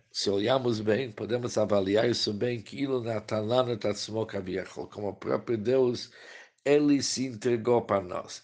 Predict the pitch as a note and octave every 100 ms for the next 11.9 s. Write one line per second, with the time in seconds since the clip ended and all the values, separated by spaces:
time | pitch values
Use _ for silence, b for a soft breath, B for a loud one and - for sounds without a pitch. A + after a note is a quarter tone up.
0 | _ C#3+ D#3 D3 C3 C3 A#2 A2+ A2 C3
1 | A#2+ - C3 G#2+ F2+ - - D3+ D#3+ D3+
2 | C#3 C#3 A2 G#2 A2 G2+ F#2 - - -
3 | - - - - _ B B B B B
4 | B B B - - D3 - B2 - G2+
5 | F#2 - - - _ _ _ _ _ _
6 | _ _ _ _ _ _ _ _ _ _
7 | _ _ _ _ _ _ _ _ _ B
8 | B B - - A#2+ D3+ E3 D3+ C3 C3+
9 | G#2+ - _ _ _ B B B - F#2+
10 | - - D3+ D#3 D3 C3 B2+ A#2+ F#2 D#2+
11 | B2 C#3 A#2+ A2 A#2 - A2 C3+